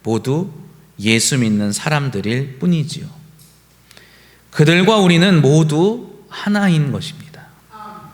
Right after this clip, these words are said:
이 하나됨은 결코 단순한 화합이 아닙니다. 협력도 아니죠. 양동에 사시는 분과 저 멀리 광산구에 사시는 분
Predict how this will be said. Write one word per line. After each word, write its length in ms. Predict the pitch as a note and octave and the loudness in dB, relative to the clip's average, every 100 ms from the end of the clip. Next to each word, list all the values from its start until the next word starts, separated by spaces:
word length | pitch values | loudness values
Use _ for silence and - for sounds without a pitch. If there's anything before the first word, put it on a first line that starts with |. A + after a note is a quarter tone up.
| - _ _ _ _ _ _ - _ - - - | -20 _ _ _ _ _ _ -20 _ -16 -16 -6
이 140 | D3+ D3+ | 2 4
하나됨은 680 | D3 E3 D#3+ C3 D#3 G#2 E2+ - - - - _ _ - | 4 4 4 4 4 2 -2 -10 -18 -20 -20 _ _ -4
결코 460 | C3 C3+ E3+ D3+ | -2 0 2 2
단순한 840 | D3+ G#2+ A#2 A#2+ B2 A2+ F2 - - _ _ _ | 0 -4 -4 -2 -2 -2 -4 -10 -20 _ _ _
화합이 480 | - E3+ D#3 D3+ C3+ | -8 -2 0 0 -2
아닙니다. 560 | F#2 F2+ F2+ F2 - - - - - _ - _ _ | -6 -6 -6 -8 -12 -20 -20 -20 -20 _ -20 _ _
협력도 880 | - G#3+ G#3+ G#3+ G#3+ - F#3 F#3 F#3+ - | -2 4 4 4 0 -4 -2 -2 -6 -14
아니죠. 440 | F2+ F2+ - - - _ _ _ _ _ _ _ _ _ _ _ _ _ _ - - | -10 -10 -12 -18 -20 _ _ _ _ _ _ _ _ _ _ _ _ _ _ -18 -2
양동에 460 | A#2+ B2+ C3 C#3 C3+ | 2 4 4 4 2
사시는 440 | C3+ A#2+ C3 A#2+ | 0 -2 0 0
분과 600 | A2 G2 F#2 G2 F#2 - - - - - | -2 -4 -2 -4 -6 -16 -20 -20 -20 -14
저 240 | - G#2 A2 | -2 0 2
멀리 680 | G2+ G2 G2+ G#2+ G#2+ G2 - | 2 0 -2 -2 -2 -6 -8
광산구에 760 | - G#2 G#2 G#2 G2 G2 F#2 | -4 -2 -2 -4 -4 -4 -4
사시는 540 | F2+ G#2+ - G2+ F#2 F#2 | -4 -6 -6 -4 -4 -6
분 260 | F2+ F2 | -8 -10